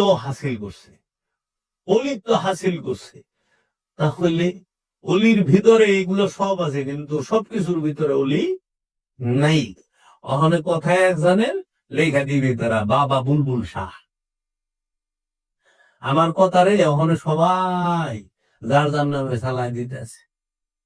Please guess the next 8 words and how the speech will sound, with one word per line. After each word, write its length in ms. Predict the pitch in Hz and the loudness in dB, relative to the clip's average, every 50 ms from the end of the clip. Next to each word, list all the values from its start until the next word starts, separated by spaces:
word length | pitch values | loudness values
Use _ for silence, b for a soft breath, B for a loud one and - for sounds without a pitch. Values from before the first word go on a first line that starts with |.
| _ _ _ _ - | _ _ _ _ -6
এই 80 | 123 131 | -2 2
যে 60 | 139 147 147 | 4 4 4
আমি 100 | 156 151 156 | 4 4 4
যেরকম 240 | 156 151 151 151 147 143 | 4 4 4 4 4 2
একটা 140 | 147 143 139 - | 0 -2 -2 -2
কথা 180 | 143 135 143 139 135 | -4 -4 -4 -6 -8
কইলাম, 280 | 139 135 135 151 147 - _ _ _ _ _ _ _ _ _ _ _ _ _ _ - | -8 -10 -10 -10 -12 -12 _ _ _ _ _ _ _ _ _ _ _ _ _ _ -4
কথা 240 | 139 135 135 175 | -2 -2 2 4